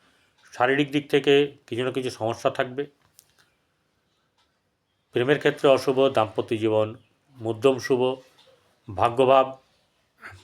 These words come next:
মানে কিছুটা শুভ যাবে, কিন্তু কর্মভাব থেকে আপনার সেরকম ধরনের লাভ হওয়ার এই মুহূর্তে সম্ভব নয়, এবং একাদশ বা সাফল্য স্থান থেকে আপনার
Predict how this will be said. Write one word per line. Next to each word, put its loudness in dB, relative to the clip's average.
মানে -2
কিছুটা -2
শুভ -2
যাবে, 2
কিন্তু 0
কর্মভাব 2
থেকে 2
আপনার 0
সেরকম -4
ধরনের 0
লাভ 4
হওয়ার 0
এই -4
মুহূর্তে -6
সম্ভব -2
নয়, 2
এবং 4
একাদশ 2
বা 4
সাফল্য 0
স্থান -4
থেকে -2
আপনার -2